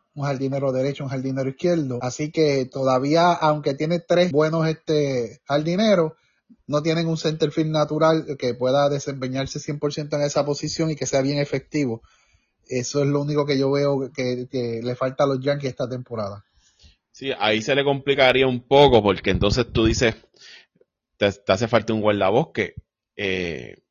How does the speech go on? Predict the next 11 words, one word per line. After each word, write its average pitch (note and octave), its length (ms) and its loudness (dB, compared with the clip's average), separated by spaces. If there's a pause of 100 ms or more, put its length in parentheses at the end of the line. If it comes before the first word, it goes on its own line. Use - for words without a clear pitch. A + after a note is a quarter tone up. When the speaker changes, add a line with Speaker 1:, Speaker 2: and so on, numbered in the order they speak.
Speaker 2:
central, A2 720 2 (920)
pero G#2 380 0 (640)
tendrías G#2 460 0
que C#3+ 420 2 (300)
o G#2 180 2
poner G2 280 0
a B2+ 220 6
George B2+ 380 2
como A#2+ 320 -2
bateador A#2 320 2
designado A#2 640 -2